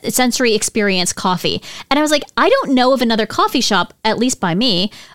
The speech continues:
um, or that we've ever been to, that actually has classes you can go to where they teach you about the coffee in addition to everything else." And I just thought that was really cool.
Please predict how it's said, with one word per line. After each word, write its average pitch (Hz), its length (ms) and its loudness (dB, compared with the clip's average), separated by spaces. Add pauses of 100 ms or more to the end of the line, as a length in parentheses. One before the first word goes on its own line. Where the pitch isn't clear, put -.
um, 220 200 2
or 214 140 4
that 214 100 2
we've 226 120 2
ever 226 180 2
been 214 180 2
to, 220 140 2
that 247 160 2
actually 294 400 0
has 247 300 0
classes 214 520 0
you 190 80 0
can 180 160 -2
go 165 200 -2
to - 240 -4 (240)
where 233 100 2
they 233 100 4
teach 311 400 0
you 294 60 4
about 208 220 2
the 185 80 0
coffee 185 420 0
in 196 60 2
addition 196 260 0
to 180 80 2
everything 180 300 0
else." 175 120 -2
And 240 80 4
I 277 80 4
just 320 180 -2
thought 269 180 2
that 247 120 2
was 262 160 0
really 233 380 0
cool. 190 460 0